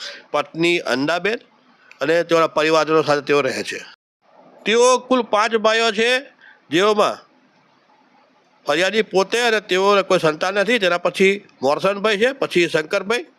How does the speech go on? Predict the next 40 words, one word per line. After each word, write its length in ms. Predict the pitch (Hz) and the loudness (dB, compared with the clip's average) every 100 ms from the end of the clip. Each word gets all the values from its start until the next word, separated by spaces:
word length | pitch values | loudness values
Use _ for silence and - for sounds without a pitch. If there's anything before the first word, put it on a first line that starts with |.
| - | -4
જેઓના 400 | 147 165 180 180 | 2 4 4 2
લગ્ન 280 | 156 165 190 | 0 -2 0
થયા 300 | 196 208 208 | 0 0 -2
નથી 240 | 202 240 | 0 0
ને 160 | 208 208 - - - - | 0 -4 -12 -20 -10 -2
મોરસન 400 | 160 175 208 220 | 0 2 0 0
અને 120 | 214 | 0
તેની 180 | 202 190 | -2 -4
પત્ની 560 | 180 165 - 190 180 - - - - | -4 -6 -4 -4 -4 -6 -20 -12 -4
બલીબેન 400 | 160 185 226 226 | -2 0 2 2
અને 260 | 175 196 - - | 2 0 -2 -6
શંકરભાઈ, 460 | 170 175 175 147 127 | -4 -2 -2 -2 -2
તેઓ 320 | - 175 202 | 0 2 2
પોતા-, 400 | 190 170 170 165 | 2 -2 -2 -4
માતાની 440 | 139 147 175 190 190 | -2 -2 -2 -4 -4
જમીન 420 | 151 180 202 139 | -2 -2 -4 -2
ગુડા 240 | 147 175 | 0 2
ગામે 240 | 170 170 170 | 0 0 0
આવેલ 240 | 156 170 | 0 2
હોય, 200 | 170 262 - - - | 0 0 -4 -20 -6
તેઓ 200 | 180 220 | 0 0
ગુડા 260 | 208 240 214 | 2 2 2
ગામે 260 | 170 143 | 0 -2
રહે 220 | 123 110 98 | 0 -2 -4
છે. 200 | 101 - - _ _ _ _ _ _ - | -8 -12 -16 _ _ _ _ _ _ -8
ભૂરસિંહભાઈએ 680 | 143 185 180 269 262 254 254 | -2 0 0 -2 0 2 0
પોલીસને 520 | 254 208 233 214 254 | 0 0 2 2 2
ફરિયાદમાં 640 | 247 - 175 330 214 226 196 | 0 -2 -2 -2 0 -2 0
વધુ 260 | 180 220 | 0 -2
જણાવ્યું 320 | 185 180 208 | -2 0 2
હતું, 280 | 190 196 247 | 0 0 -4
એમને 280 | 139 143 160 | -4 -2 -2
ફરિયાદ 320 | - 156 175 | -2 -2 0
નોંધાવી 280 | 165 165 175 | 0 -2 -2
છે 60 | 175 | -4
પોલીસમાં, 640 | 170 165 165 165 170 151 | -2 -2 -2 -2 -2 0
જોજ 160 | 156 | 0
પોલીસ 260 | 160 170 160 | 0 -2 -2
મથકે, 340 | 160 160 160 | -2 -4 -4
તેમાં 360 | 160 156 160 254 | -6 -6 -6 -6